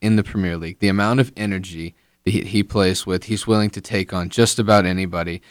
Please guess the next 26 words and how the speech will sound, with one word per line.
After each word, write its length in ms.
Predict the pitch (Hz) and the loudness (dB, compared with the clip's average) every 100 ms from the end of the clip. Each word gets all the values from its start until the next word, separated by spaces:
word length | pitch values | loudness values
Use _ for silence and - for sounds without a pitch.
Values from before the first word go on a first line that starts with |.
| _ | _
and 140 | 92 95 | 0 0
that 140 | 87 | 0
same 340 | - 117 120 | 0 2 4
energy 480 | 117 107 101 101 92 | 4 2 0 -2 -4
is 120 | - | -6
brought 340 | - 104 95 - | 0 4 4 4
back 240 | 90 87 | 0 2
when 180 | 104 104 | 0 0
tracking 460 | - 98 95 95 92 | 2 2 2 -4 0
back 260 | 90 87 | 0 0
on 140 | 92 90 | -4 -6
that 160 | 98 | -8
side 180 | - 90 | -2 -2
of 60 | 87 | -2
the 100 | 87 | -6
field. 380 | - 85 85 - _ _ _ | -4 -2 -4 -10 _ _ _
He's 120 | - | -6
got 160 | - 92 | 2 2
an 80 | 95 | 4
excellent 460 | 120 - 120 107 | 2 2 0 2
right 160 | 107 101 | 2 0
foot 240 | - 104 | 2 0
to 100 | - | 0
whip 240 | 104 101 - | 0 0 0
in 140 | 95 | -4
crosses, 680 | 95 101 92 95 92 87 - | 0 4 4 2 -6 -8 -10